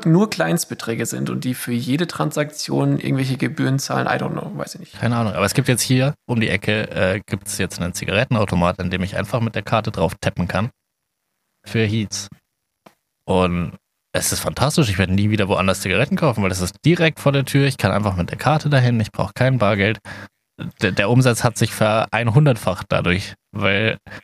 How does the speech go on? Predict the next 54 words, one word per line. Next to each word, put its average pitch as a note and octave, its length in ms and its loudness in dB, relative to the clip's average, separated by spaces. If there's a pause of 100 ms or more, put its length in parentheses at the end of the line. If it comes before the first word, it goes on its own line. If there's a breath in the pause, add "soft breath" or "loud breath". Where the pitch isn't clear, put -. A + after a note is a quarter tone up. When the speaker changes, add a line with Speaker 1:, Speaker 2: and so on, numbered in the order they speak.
(220 loud breath)
Speaker 1:
Ich - 180 -4
könnte D#3+ 200 2
mir B2 120 2
vorstellen, C#3+ 320 0
dass A#2+ 160 -2
die B2 100 -4
den A#2+ 180 0
auch - 240 -6
extra A#2 280 -6
nur A#2 120 -2
für A2+ 160 -6
dich B2 240 -2
dahin C#3+ 240 0
gebaut A2+ 380 -4
haben. D#3+ 180 -6 (580)
Speaker 2:
Ja, F#2 280 2
kann A2+ 140 0
ich G2+ 80 0
mir G2+ 100 4
auch C3 120 2
gut G3+ 140 2
vorstellen E2+ 420 0
und, E2 200 -2 (100)
und F2 300 -2
I F#2+ 140 0
take D#3+ 260 2
it. E2 100 -6
Also F2+ 240 -2
ich G2 120 0 (120)
beschwere A#2 280 0
mich C#3 100 2
nicht. D3+ 200 0 (360)
Äh, G2 220 -2
ich G2 140 -12
find's G#2+ 220 -6 (160)
sehr G2+ 280 -2
gut. G#2+ 240 -6 (840)
Leider G2+ 240 -2
hat A2+ 140 -4
der, G2+ 140 2
der F#2+ 200 0
allernächste, A#2 580 2
also F#2+ 180 -2
komischerweise F#2+ 480 2
gab's F2 180 0
hier F2+ 100 2
drei F2 300 0
Zigarettenautomaten F2 840 0
innerhalb E2+ 300 -2
von, E2 220 -2
sagen E2+ 160 2
wir, E2+ 80 0
hundertfünfzig - 560 0
Metern. F#2+ 360 -2